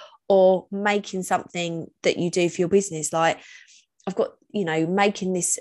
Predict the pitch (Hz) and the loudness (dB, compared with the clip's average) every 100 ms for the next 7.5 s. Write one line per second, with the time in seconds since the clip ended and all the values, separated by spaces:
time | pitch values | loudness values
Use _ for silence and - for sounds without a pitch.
0 | - 165 156 165 165 - 180 170 151 - | 0 2 2 -2 -4 -2 0 0 0 -4
1 | - 135 170 165 175 170 - 170 175 165 | -4 -4 -8 -6 -6 -6 0 2 4 2
2 | - - - - 180 156 127 175 175 180 | -4 -4 -8 -4 0 2 0 -2 -4 -4
3 | 165 180 175 - 165 - 175 170 165 180 | 2 4 4 2 -8 -2 0 0 -4 -4
4 | 175 - - 190 196 165 165 170 170 - | -4 -4 -4 0 2 4 2 -2 -2 -2
5 | - 180 175 175 - - - 196 190 - | 4 6 6 2 -4 -6 2 4 4 4
6 | 160 156 170 220 196 143 - 208 196 190 | 0 -2 -6 -6 -4 -6 2 2 2 -4
7 | 208 226 226 254 254 | 0 0 -2 -6 -6